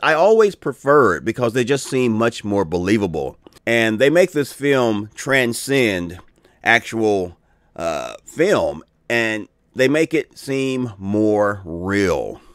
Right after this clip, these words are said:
And, you know, the visual effects by, uh, Rob Bottin, the special makeup effects are just tremendous, just tremendous. Y-, I, I can't really begin to tell you all, uh, who've seen this film,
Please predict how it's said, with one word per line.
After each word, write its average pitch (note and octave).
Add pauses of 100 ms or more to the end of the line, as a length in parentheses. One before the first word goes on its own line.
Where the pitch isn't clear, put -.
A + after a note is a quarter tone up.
(880)
And, G#2+
you B2
know, G#2+
the F#2
visual B2+
effects A#2
by, F#2 (380)
uh, F2+
Rob G2
Bottin, G#2
the F2+
special G#2
makeup G2+
effects G2
are F#2
just F2+
tremendous, F2+
just G#2+
tremendous. F2
Y-, G#2 (120)
I, D3
I E3
can't F3+
really C3
begin A2+
to A#2
tell C3+
you G2+
all, E2 (680)
uh, F2
who've G#2+
seen B2
this G#2+
film, F2+